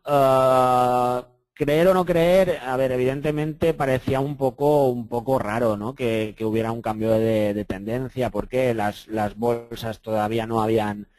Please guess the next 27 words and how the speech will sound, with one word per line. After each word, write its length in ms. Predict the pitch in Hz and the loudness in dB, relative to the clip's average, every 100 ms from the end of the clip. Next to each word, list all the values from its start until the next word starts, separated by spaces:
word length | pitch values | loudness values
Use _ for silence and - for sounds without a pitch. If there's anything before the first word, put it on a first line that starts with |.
| _ _ _ _ _ | _ _ _ _ _
no 160 | 139 131 | -2 0
habían 1800 | 127 123 117 117 113 113 110 107 110 110 110 110 104 104 104 101 101 98 95 95 95 92 _ _ _ _ _ _ | 2 2 2 0 0 -2 -2 -4 -10 -14 -14 -16 -18 -20 -20 -20 -20 _ _ _ _ _ _ _ _ _ _ _
realmente, 1120 | 131 131 135 131 127 127 135 131 - 113 101 _ _ _ _ _ _ _ _ _ _ _ _ _ _ _ _ _ - | -10 -4 -2 0 0 0 -2 -2 -2 -2 -4 _ _ _ _ _ _ _ _ _ _ _ _ _ _ _ _ _ -6
no, 200 | 147 151 | -2 -2
no, 200 | 151 143 | 0 -2
no, 160 | 151 151 _ - - | -2 -8 _ -16 -4
no 100 | 156 | -2
estaban 400 | - 139 120 113 | 2 0 0 -2
caras, 480 | 156 156 147 147 135 | 0 0 0 -2 0
eh, 40 | |
las 920 | 123 117 117 113 113 110 110 117 120 | 4 4 4 4 4 2 2 2 0
valoraciones 540 | 120 117 117 117 123 117 | 0 2 2 0 -4 -4
fundamentales 640 | 123 120 113 117 120 117 | -2 -2 -2 0 0 2
de 80 | 117 | 0
la 100 | 113 | 0
mayoría 320 | 117 113 110 | 0 0 0
de 80 | 110 | 0
casas, 300 | 117 110 101 | -2 -2 -6
pues, 200 | 117 - | -8 -6
todavía 380 | 110 104 110 107 | -2 0 0 0
recomendaban 540 | 107 107 107 107 107 | -2 -4 -2 -2 -2
compra 260 | 107 107 104 | -6 -6 -6
en 60 | |
muchos, 360 | 107 104 104 - | -6 -8 -8 -8
en 60 | |
muchos 240 | 107 104 107 | -8 -8 -4
valores, 540 | 101 123 139 139 135 | 0 2 2 2 0